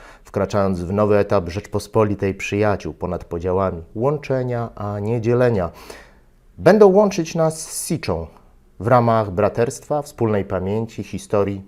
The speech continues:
Za prawą murarską będą Żydzi. Uważnie obserwujcie, jak wszędzie i na miękko wchodzą,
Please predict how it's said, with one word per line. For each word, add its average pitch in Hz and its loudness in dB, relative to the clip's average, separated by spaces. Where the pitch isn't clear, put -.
Za 113 -4
prawą 165 2
murarską 123 2
będą 120 -2
Żydzi. 95 -2
Uważnie 120 0
obserwujcie, 117 -4
jak 95 -4
wszędzie 127 -6
i 131 -6
na 117 -4
miękko 101 -4
wchodzą, 90 -6